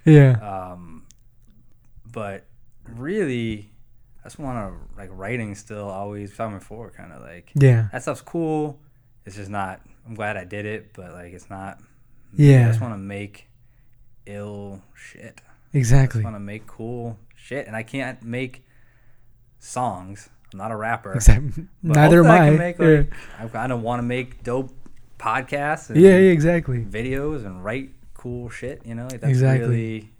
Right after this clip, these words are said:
Speaker 2: just like every artist, you know, like, I have to pay bills and I think about page views and all that stuff. Yeah,
Speaker 1: Right.
Speaker 2: there's, like, a certain base reality to it, but the motto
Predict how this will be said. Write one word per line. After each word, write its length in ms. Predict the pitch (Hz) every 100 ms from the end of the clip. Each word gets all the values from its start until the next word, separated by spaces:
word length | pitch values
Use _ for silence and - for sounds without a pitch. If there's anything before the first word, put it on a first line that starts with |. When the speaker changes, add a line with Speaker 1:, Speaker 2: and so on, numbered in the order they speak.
| -
Speaker 2:
just 200 | 117 135
like 140 | 123
every 580 | 120 117 123 120 120 117 _ - - _ _ _
artist, 380 | - 131 110 107
you 80 | 113
know, 180 | 113 117
like, 320 | 107 - - _ _ _ -
I 60 |
have 120 | 104 104
to 80 |
pay 180 | 110 113
bills 380 | 101 101 110 127
and 80 | 107
I 40 |
think 200 | 95 107
about 280 | 104 98 95
page 340 | - 104 101 98
views 320 | 104 110 107
and 80 | 104
all 140 | 98
that 80 | 101
stuff. 220 | - 127
Yeah, 100 | 139 131
Speaker 1:
Right. 60 |
Speaker 2:
there's, 120 | 120
like, 100 | 117
a 60 | 101
certain 480 | - 107 95 95 101 - -
base 260 | 101 98
reality 420 | 104 98 120 104 95
to 180 | 101 95
it, 160 | 95
but 240 | 95 90 - _ _ _ _ _
the 60 | 98
motto 560 | 90 95 120 101 95